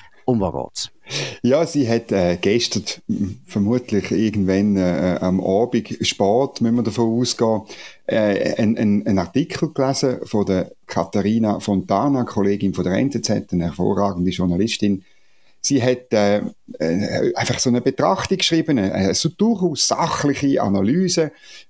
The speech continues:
Speaker 2: mit dem Titel "Weniger Gebührengeld für die S R G, die Forderung ist vernünftig". Und, ähm, hat das ein bisschen dargelegt, um was es da geht und was es könnte für Auswirkungen sein und so weiter. Das ist der Jacqueline Badran sehr schräg in den Hals ko-, gekommen und sie hat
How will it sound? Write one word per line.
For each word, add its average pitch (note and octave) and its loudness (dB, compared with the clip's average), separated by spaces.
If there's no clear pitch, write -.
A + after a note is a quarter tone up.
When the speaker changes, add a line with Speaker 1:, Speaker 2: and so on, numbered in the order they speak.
Speaker 2:
mit A2 0
dem G#2 2
Titel C#3 0
"Weniger D3+ 2
Gebührengeld B2+ 2
für G2+ 0
die F#2+ 2
S B2+ 2
R D3+ 0
G, C#3 0
die G#2 -2
Forderung A2+ 0
ist - -4
vernünftig". F3+ 0
Und, B2 2
ähm, A#2 2
hat G2 -2
das G#2 2
ein G#2 -2
bisschen A2 0
dargelegt, C#3 2
um F#2 0
was F2+ -2
es - -4
da F3+ 0
geht F3+ 2
und G3+ 0
was F#3 -2
es F#3+ -2
könnte F#3+ -2
für C#3+ 0
Auswirkungen E3 0
sein C3 2
und F3+ 2
so D#3 0
weiter. D3+ 0
Das C3 0
ist - 0
der A2+ -2
Jacqueline G#2+ 0
Badran F#2+ 0
sehr C#3 0
schräg G#2+ 0
in C3 0
den A2+ 0
Hals B2 0
ko-, - -2
gekommen B2+ 0
und G2+ 0
sie C3 2
hat B2 -2